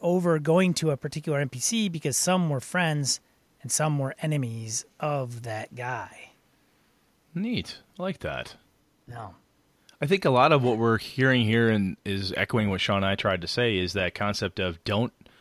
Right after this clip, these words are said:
Speaker 2: you really don't need, unless you personally need,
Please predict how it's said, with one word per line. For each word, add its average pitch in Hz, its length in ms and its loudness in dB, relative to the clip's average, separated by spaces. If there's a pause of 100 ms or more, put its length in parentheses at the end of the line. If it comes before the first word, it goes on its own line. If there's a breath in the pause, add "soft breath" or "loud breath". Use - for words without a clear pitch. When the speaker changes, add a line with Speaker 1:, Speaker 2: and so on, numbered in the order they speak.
(300 soft breath)
Speaker 2:
you 107 160 0
really 156 240 6
don't 139 260 6
need, 120 280 4
unless 113 300 4
you 120 280 4
personally 120 400 2
need, 82 440 0